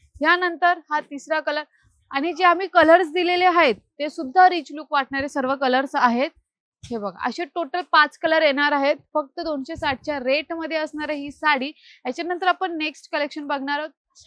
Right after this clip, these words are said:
ते सुद्धा दोनशे सत्तरच्याच रेट मध्ये असणार आहे. पूर्ण जो आजचा कलेक्शन आपण बघितलाय तो पूर्ण प्रिंटेडचं कलेक्शन आहे.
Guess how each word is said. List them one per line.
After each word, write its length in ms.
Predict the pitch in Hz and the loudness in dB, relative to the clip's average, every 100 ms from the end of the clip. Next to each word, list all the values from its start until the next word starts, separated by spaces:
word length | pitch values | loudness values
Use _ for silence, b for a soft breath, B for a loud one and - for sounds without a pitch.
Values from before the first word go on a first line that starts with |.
| b - | b -10
ते 120 | 330 | -8
सुद्धा 300 | 349 269 349 | -8 -2 0
दोनशे 360 | 330 294 349 359 | 0 -8 -10 -6
सत्तरच्याच 600 | 320 247 320 - 359 339 | -6 -4 -6 -4 -6 -4
रेट 240 | 320 302 | -6 -4
मध्ये 220 | 294 285 | -6 -2
असणार 380 | 285 269 277 277 | -2 -2 -2 0
आहे. 300 | 277 254 294 381 - _ - - _ _ _ _ _ _ _ _ _ _ _ _ _ _ _ - | 0 2 0 -2 -12 _ -18 -18 _ _ _ _ _ _ _ _ _ _ _ _ _ _ _ -8
पूर्ण 320 | 349 370 381 | -4 -4 -2
जो 140 | 359 330 | 0 2
आजचा 300 | 285 269 311 | 2 2 -2
कलेक्शन 340 | 302 269 - | 0 -2 -2
आपण 260 | 285 254 285 | -4 -2 0
बघितलाय 500 | 262 220 277 277 208 | 0 -2 -4 -4 -4
तो 140 | 190 - | -4 -10
पूर्ण 300 | 294 277 311 | -10 -10 -8
प्रिंटेडचं 540 | - 262 254 302 339 | -6 -4 0 -2 -2
कलेक्शन 400 | 320 294 285 320 294 | -4 -4 -4 -4 -2
आहे. 300 | 262 277 | 0 -2